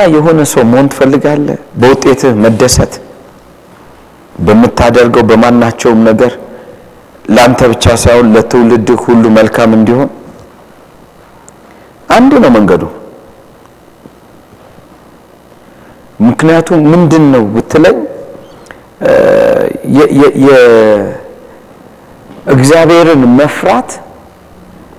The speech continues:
ውጤታማ ሰው ያደርጋል። በውጤትህ የተደሰትክ ሰው ያደርጋል። ባል-፣ ባለህ ነገር you feel happy። እግዚአብሔርን በመፍራት ይላል ምሳሌ አስራ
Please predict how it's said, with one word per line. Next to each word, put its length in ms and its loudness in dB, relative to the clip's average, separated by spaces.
ውጤታማ 680 0
ሰው 180 -2
ያደርጋል። 460 0
በውጤትህ 600 0
የተደሰትክ 720 -4
ሰው 160 -4
ያደርጋል። 420 -2
ባል-፣ 340 0
ባለህ 480 0
ነገር 300 0
you 160 2
feel 340 0
happy። 420 -6
እግዚአብሔርን 720 2
በመፍራት 600 0
ይላል 220 0
ምሳሌ 380 0
አስራ 200 0